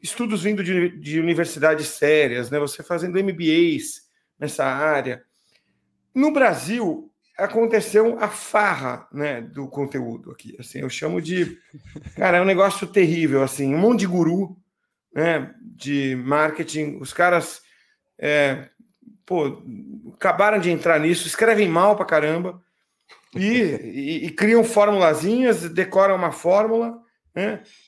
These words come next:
É, e, e só tem a coisa do é venda, venda, venda, inbound, inbound, inbound, entendeu? É, então, assim, eu acho que amadureceu, né, aqui, mas de um jeito desordenado, porque ao mesmo tempo você tem gente fazendo conteúdo sério e bom.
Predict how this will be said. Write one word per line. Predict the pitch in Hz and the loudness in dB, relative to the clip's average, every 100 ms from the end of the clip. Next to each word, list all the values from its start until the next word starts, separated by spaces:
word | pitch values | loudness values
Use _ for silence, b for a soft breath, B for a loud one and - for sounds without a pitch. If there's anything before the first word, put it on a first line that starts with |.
| _ | _
É, | 156 160 156 151 143 - _ - | -2 0 0 -4 -6 -12 _ -14
e, | 220 233 240 | -14 -6 -4
e | |
só | - 254 | 0 -2
tem | - 277 | 0 0
a | 262 | 0
coisa | 214 240 233 226 | 6 4 6 0
do | 240 240 | 2 2
é | 240 185 | 2 0
venda, | 160 202 220 202 | 2 2 4 2
venda, | 175 196 175 | 0 0 0
venda, | 156 208 185 | 0 -2 -2
inbound, | 160 190 208 175 | 0 2 2 -2
inbound, | 165 190 170 | 0 0 0
inbound, | 160 170 202 202 190 - | -2 0 0 -4 -10 -12
entendeu? | 151 151 175 208 208 B B B _ | -10 -4 -2 -2 -4 B B B _
É, | - 156 160 151 151 139 - _ | -4 0 0 2 0 -2 -6 _
então, | 180 175 233 262 | -12 2 2 2
assim, | 233 240 202 139 127 - _ - | 0 -2 0 0 -2 -8 _ 0
eu | 190 233 | 2 4
acho | 226 254 | 0 -4
que | - 214 156 - - _ _ _ _ _ _ _ _ - | -6 -4 -2 -4 -14 _ _ _ _ _ _ _ _ -2
amadureceu, | 220 240 233 214 - - 185 226 - - _ | 2 4 6 4 4 2 4 4 2 -12 _
né, | 160 180 - | -4 -2 -2
aqui, | - - 185 | -4 -6 -4
mas | 214 220 | 2 2
de | 208 | 2
um | 190 | 0
jeito | 220 226 | 0 -2
desordenado, | 160 226 226 220 220 175 147 | 4 4 6 4 2 2 0
porque | 131 175 | 0 0
ao | |
mesmo | 196 185 | 0 0
tempo | 185 208 | 0 0
você | 208 | 0
tem | 226 240 240 | -4 -2 -2
gente | 175 170 - | -2 -4 -4
fazendo | 151 151 | -4 -4
conteúdo | 147 151 156 151 | -6 -6 -6 -6
sério | - 156 160 | 0 0 0
e | 165 | 0
bom. | 123 156 131 | 0 0 0